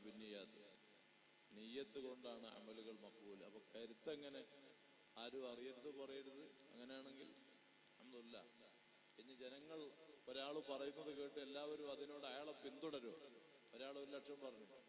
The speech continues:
ഒരു പത്ത് ആൾ അയാളെ പിൻ-, പിന്തുടർന്ന് പറഞ്ഞു. എന്നാൽ ഈ ആദ്യം പറഞ്ഞ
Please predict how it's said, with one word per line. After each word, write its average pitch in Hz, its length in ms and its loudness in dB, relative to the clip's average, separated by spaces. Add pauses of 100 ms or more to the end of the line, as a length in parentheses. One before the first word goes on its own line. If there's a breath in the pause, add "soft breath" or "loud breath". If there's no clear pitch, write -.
(300)
ഒരു 123 180 -2
പത്ത് 131 260 2 (100)
ആൾ 156 120 6 (100)
അയാളെ 139 300 2
പിൻ-, 127 260 -4
പിന്തുടർന്ന് 127 520 0
പറഞ്ഞു. 95 240 -4 (520)
എന്നാൽ 143 260 0 (100)
ഈ - 20 4 (180)
ആദ്യം 156 300 4
പറഞ്ഞ 143 200 4